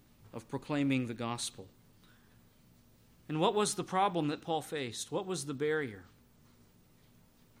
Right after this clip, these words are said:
Any takers? It's fear. Fear of what? The fear of man. Sound familiar?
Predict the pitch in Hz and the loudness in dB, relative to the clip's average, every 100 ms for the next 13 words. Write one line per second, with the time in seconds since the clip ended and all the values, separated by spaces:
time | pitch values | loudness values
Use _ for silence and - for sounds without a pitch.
0 | - - - - - - - - - - | -20 -20 -20 -20 -20 -20 -20 -20 -20 -20
1 | - 113 123 143 147 147 160 - - - | -10 -4 -4 -2 -4 -4 -8 -8 -10 -14
2 | - - - - - - - - - - | -20 -20 -20 -20 -20 -20 -20 -20 -20 -20
3 | - - 143 113 90 - - - - - | -20 -10 -6 -4 -6 -14 -20 -20 -20 -20
4 | - - - - - - - - - - | -20 -20 -20 -20 -20 -20 -20 -20 -20 -20
5 | - - - - - 131 139 220 - - | -20 -20 -20 -18 -10 -8 -8 -10 -14 -18
6 | - - - - - - - - - - | -20 -20 -20 -20 -20 -20 -20 -20 -20 -20
7 | - - - - - - - - 131 120 | -20 -20 -20 -20 -20 -20 -18 -8 -4 -4
8 | 107 101 95 87 85 - - - - - | -6 -8 -8 -12 -18 -20 -20 -20 -20 -20
9 | - - - - - - - - - - | -20 -20 -20 -20 -20 -20 -20 -20 -20 -18
10 | - 135 135 135 139 147 185 175 | -8 -4 -4 -2 -4 -4 -8 -12